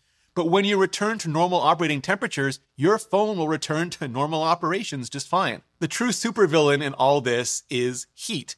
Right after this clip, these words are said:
That'll just break down the chemistry, increase the gunk, and there's no returning from that. That's why what's most damaging to phone batteries these days, all days,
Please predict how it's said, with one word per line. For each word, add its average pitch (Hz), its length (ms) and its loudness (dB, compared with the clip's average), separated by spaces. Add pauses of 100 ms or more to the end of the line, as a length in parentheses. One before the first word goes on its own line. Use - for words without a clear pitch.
(100)
That'll 196 240 4
just 160 300 -2
break 151 340 2
down 143 260 6
the 147 80 -2
chemistry, 175 720 0
increase 180 500 -2
the 156 120 0
gunk, 139 440 0 (400)
and 147 180 -2
there's 151 320 2
no 135 300 2
returning 196 500 2
from 139 200 -2
that. 104 260 0 (420)
That's 202 400 2
why 160 400 2 (160)
what's 160 240 -2
most 156 460 0
damaging 165 520 2
to 139 120 -4
phone 180 300 0
batteries 131 440 4
these 127 240 0
days, 123 400 0 (260)
all 185 200 6
days, 127 480 0